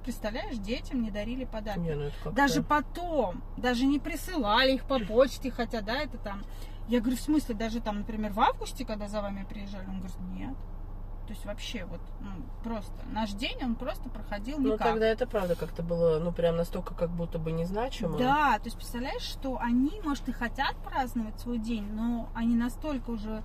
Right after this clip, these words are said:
Speaker 2: Привыкли.
Speaker 1: э, да, родители им внушили, что этот день ни, ни для кого не, ну, если, представляешь, для важных людей он не значим, то,
Speaker 2: То для
Speaker 1: соответственно,
Speaker 2: кого
Speaker 1: для
Speaker 2: он
Speaker 1: тебя
Speaker 2: будет
Speaker 1: он тоже
Speaker 2: значим?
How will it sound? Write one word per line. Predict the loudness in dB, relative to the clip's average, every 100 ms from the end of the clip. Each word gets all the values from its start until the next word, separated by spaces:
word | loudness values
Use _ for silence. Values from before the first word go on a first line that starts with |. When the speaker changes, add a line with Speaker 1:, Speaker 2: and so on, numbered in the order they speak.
| -2
Speaker 2:
Привыкли. | 0 0 0
Speaker 1:
э, | 2 2
да, | 2 2
родители | 2 2 0 0 0
им | 0
внушили, | 2 2 2 0 -2 -2
что | -6
этот | -6 -6 -4
день | -2 -2
ни, | -4 -4 0
ни | 0
для | -2 -6
кого | -4 -4 -4
не, | -4 0
ну, | 0
если, | 0 -4 -6
представляешь, | -4 -4
для | -2 -2
важных | -2 -4 -6 -6
людей | -6 -6 -6
он | -6
не | -6
значим, | -4 -4 -4 -6 -6
то, | -6
Speaker 2:
То | -2 0
для | 2 4
Speaker 1:
соответственно, | 4
Speaker 2:
кого | 6
Speaker 1:
для | 4
Speaker 2:
он | 2
Speaker 1:
тебя | 0 0
Speaker 2:
будет | 0 0
Speaker 1:
он | -2
тоже |
Speaker 2:
значим? | -4